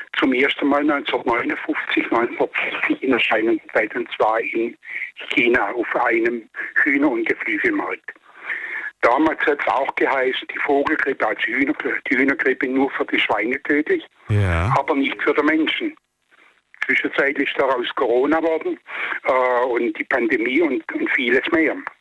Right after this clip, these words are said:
Speaker 1: Und wo soll ich mich da geschützt fühlen? Dann kommt das nächste. Weltweit, äh, gibt's nicht enden wollende Kriege.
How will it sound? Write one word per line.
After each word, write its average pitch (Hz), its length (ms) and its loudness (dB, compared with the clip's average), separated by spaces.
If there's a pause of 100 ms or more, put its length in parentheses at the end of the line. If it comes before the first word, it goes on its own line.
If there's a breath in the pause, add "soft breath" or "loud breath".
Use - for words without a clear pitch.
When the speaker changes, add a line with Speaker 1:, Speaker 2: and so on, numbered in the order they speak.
(1500 loud breath)
Speaker 1:
Und 127 320 2 (280)
wo 127 100 4
soll 135 200 2
ich 127 60 -4
mich 127 100 -2
da 123 100 0
geschützt - 440 -2 (120)
fühlen? 349 340 2 (600 loud breath)
Dann - 160 2
kommt 131 240 2
das - 160 0
nächste. - 340 2 (140)
Weltweit, 139 640 0 (840 loud breath)
äh, 127 320 2 (100)
gibt's - 220 -4 (120)
nicht 165 320 2
enden 127 380 0
wollende 127 380 2
Kriege. 151 480 0